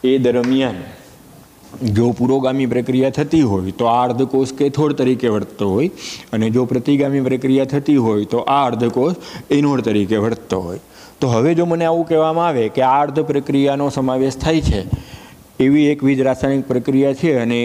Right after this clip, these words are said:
એનું એક ગેલ્વેનિક કોષ પ્રાયોગિક રીતે રચીને બતાવો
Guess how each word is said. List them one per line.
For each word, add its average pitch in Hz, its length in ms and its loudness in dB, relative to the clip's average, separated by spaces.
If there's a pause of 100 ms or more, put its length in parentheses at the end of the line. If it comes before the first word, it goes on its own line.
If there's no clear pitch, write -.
એનું 143 520 0
એક 135 180 0 (200)
ગેલ્વેનિક 131 500 0
કોષ 127 320 0 (380)
પ્રાયોગિક 131 460 2
રીતે 123 240 0
રચીને 127 360 -2
બતાવો 120 480 -2